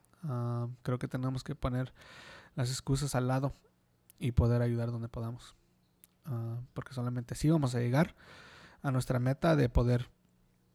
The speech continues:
no nomás tumbar este árbol que está podrido, pero s-, no nos va a servir de nada que tumbemos el árbol. Tenemos que arrancar las raíces,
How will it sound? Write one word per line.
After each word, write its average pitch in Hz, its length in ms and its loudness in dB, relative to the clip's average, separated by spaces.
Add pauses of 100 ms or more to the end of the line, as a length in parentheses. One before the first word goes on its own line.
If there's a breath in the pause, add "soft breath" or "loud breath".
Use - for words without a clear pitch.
(260)
no 156 140 2
nomás 165 320 2
tumbar 143 320 4
este 143 200 0
árbol 139 360 2
que 135 100 -2
está 131 380 -2
podrido, 139 440 4
pero 120 280 2
s-, - 200 -14 (1160)
no 143 180 0
nos 147 140 2
va 143 60 4
a 139 40 0
servir 135 300 2
de 127 80 0
nada 127 240 0
que 123 200 -6
tumbemos 131 440 -6
el 127 100 -4
árbol. 185 380 -2
Tenemos 135 400 -6
que 139 160 -8 (800)
arrancar 131 400 0
las 135 120 2
raíces, 139 540 -8